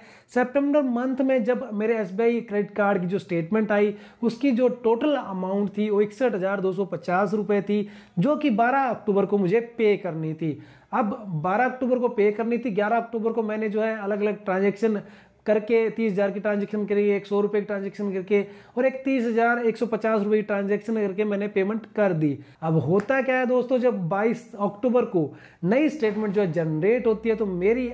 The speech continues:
आंखें जो है खुली की खुली रह जाती है, क्योंकि in between इस मंथ में मैंने सिर्फ एक ट्रांजैक्शन की थी, around जो है दो हज़ार के आसपास ट्रांजैक्शन थी, लेकिन मेरी स्टेटमेंट जो है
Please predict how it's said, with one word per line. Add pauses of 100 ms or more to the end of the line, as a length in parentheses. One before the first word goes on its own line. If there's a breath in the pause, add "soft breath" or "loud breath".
आंखें
जो
है (260 loud breath)
खुली
की
खुली
रह
जाती
है,
क्योंकि
in
between (320 loud breath)
इस
मंथ
में
मैंने
सिर्फ
एक
ट्रांजैक्शन
की
थी,
around
जो
है (320 loud breath)
दो
हज़ार
के
आसपास
ट्रांजैक्शन
थी,
लेकिन
मेरी
स्टेटमेंट
जो
है